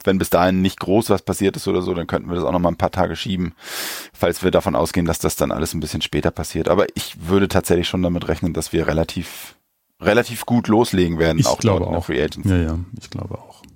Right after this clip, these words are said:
Speaker 2: Weil, ähm, also, ne, die, die Aggressivität, die, ähm, gefällt ja auch und macht ja auch Spaß.
Speaker 1: Da wird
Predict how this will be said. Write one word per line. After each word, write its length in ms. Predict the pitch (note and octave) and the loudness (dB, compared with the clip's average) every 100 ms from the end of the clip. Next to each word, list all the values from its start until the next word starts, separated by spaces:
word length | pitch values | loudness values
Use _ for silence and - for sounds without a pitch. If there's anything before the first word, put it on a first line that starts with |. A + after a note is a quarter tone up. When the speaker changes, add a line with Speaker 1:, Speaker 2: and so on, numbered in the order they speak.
| _ _ - - - - | _ _ -20 -20 -18 -2
Speaker 2:
Weil, 240 | G2+ G#2 - | 0 2 2
ähm, 260 | G2 G2 | 4 4
also, 180 | G2 F#2+ | 4 4
ne, 240 | G2 G2 A#2 - - _ _ | 4 2 -2 -10 -20 _ _
die, 100 | - _ _ _ - | -20 _ _ _ 0
die 100 | A#2+ | 2
Aggressivität, 840 | G#2+ A2 - G2+ F#2+ G#2+ G#2 - | 2 2 2 2 2 4 2 2
die, 180 | F#2+ F#2 | 2 2
ähm, 560 | F#2+ F#2+ F2+ F2 F2 - - - | 2 2 2 0 -2 -10 -20 -8
gefällt 380 | - - F2+ F2 | -6 0 2 2
ja 140 | E2+ | 2
auch 280 | E2 D#2+ - | 0 -4 -8
und 320 | - - - - _ _ _ _ - _ _ _ - | -14 -12 -16 -16 _ _ _ _ -20 _ _ _ -14
macht 220 | - - | -10 -8
ja 60 | |
auch 80 | - | -8
Spaß. 380 | - - - - - - _ _ - | -8 -8 -8 -10 -18 -20 _ _ -4
Speaker 1:
Da 360 | F2+ F2+ F#2 E2+ | 2 2 0 -4
wird 320 | F#2 - | -8 -8